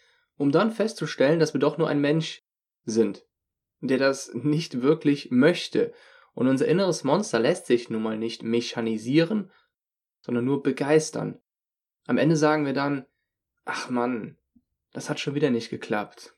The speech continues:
Ich bekomme es einfach nicht hin. Das muss meine Genetik sein oder ich bin einfach zu doof.“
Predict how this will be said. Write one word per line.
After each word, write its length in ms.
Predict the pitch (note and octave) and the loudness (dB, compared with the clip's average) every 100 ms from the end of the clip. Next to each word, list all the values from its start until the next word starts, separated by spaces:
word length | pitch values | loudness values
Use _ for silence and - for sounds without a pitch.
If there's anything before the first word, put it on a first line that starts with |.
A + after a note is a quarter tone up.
| _ | _
Ich 80 | - | -6
bekomme 300 | E3+ G3 G#3+ | -4 -2 -2
es 60 | |
einfach 240 | A3 F#3 G3 | -2 -6 -4
nicht 180 | G3 - | -6 -4
hin. 400 | G#3+ F3 A#2+ - _ _ _ _ _ _ _ | -4 -4 -6 -12 _ _ _ _ _ _ _
Das 160 | - | -14
muss 160 | A2+ - | -12 -8
meine 160 | G#2+ G#2+ | -8 -2
Genetik 460 | A#2+ D#3 E3+ D3+ | 4 4 4 0
sein 440 | - D3 C#3+ C#3 C3+ _ _ _ | 0 2 2 0 -6 _ _ _
oder 100 | - | -20
ich 80 | - | -18
bin 120 | - | -14
einfach 260 | - A#2 B2+ | -12 -12 -12
zu 140 | - | -6
doof.“ 480 | D#3 F3+ F#3 F3+ - | 6 10 10 8 -10